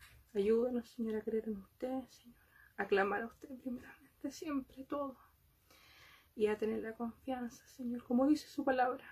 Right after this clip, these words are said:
que usted nos va a responder. Porque usted es nuestro Dios de amor y nos ama. Gracias por,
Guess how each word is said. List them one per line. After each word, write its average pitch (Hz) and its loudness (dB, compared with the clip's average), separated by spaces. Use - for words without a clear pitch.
que 202 -8
usted - -2
nos 98 -4
va 104 -8
a - -8
responder. - -20
Porque 196 -8
usted 196 -2
es 202 0
nuestro 240 0
Dios 226 0
de 220 -4
amor 202 -12
y 202 -12
nos 202 -8
ama. 214 -8
Gracias 208 -4
por, - -20